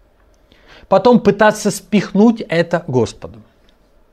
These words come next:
То есть мудрость земная никогда не ведет в другом порядке.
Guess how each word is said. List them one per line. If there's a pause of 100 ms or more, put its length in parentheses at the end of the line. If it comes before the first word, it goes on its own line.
(1200)
То
есть
мудрость
земная
никогда
не
ведет
в
другом
порядке.